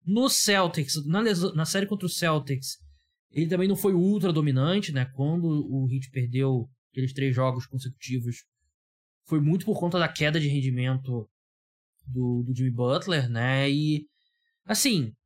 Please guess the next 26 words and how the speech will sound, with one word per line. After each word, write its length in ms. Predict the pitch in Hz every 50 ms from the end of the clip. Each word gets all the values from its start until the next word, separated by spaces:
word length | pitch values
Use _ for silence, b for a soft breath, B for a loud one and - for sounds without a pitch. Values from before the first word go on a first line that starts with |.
| _ _ _ _ _ _ _ _ _ _ _ _ _ _ _ _ _ _ _
ele 200 | - 175 202 202
precisou 360 | - 214 208 - - 175 208
fazer 240 | - 220 202 165 190
muita 500 | 180 180 180 190 208 233 233 208 208 190
coisa 340 | - - 175 175 170 156 165
pra 100 | 165 170
esse 160 | 156 156 156
time 160 | - 156 156
do 100 | 156 156
Miami 300 | 156 156 151 151 156 156
Heat 340 | 147 139 139 143 143 139 -
chegar 600 | - - - 156 151 135 139 139 135 139 131 131 - - _
na 100 | 139 139
final 220 | 135 139 147 139 135
da 80 | 147
N 100 | 143 147
B 320 | 147 151 139 120 107 104 -
A. 600 | _ _ _ _ _ _ _ _ _ _ _ -
Pra 160 | - 185 202
vencer 260 | 190 202 190 - 180
o 40 | 165
título, 600 | 131 - - 202 202 175 - 151 135 123 110 107 - _ _ _ _ _ _ _ _
ele 180 | - 175 190 185
precisaria 560 | - 185 185 - 180 180 175 180 165 175 175
continuar 360 | 175 185 165 - 165 170 170
naquele 420 | 170 165 170 170 170 165 156 151